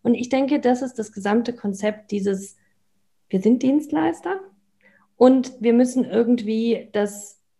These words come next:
ganzheitlich sehen. Nicht nur den Menschen, sondern eben auch die Praxis.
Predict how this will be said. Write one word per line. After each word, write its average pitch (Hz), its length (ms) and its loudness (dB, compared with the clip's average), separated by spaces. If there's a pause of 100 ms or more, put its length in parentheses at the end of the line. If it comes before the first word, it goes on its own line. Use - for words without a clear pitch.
(140)
ganzheitlich 190 580 -4
sehen. 185 380 -4
Nicht 254 220 -2
nur 269 100 2
den 226 180 4
Menschen, 208 420 0
sondern 240 320 2
eben 214 180 -2
auch 190 140 -4
die 269 120 -10
Praxis. 254 600 -8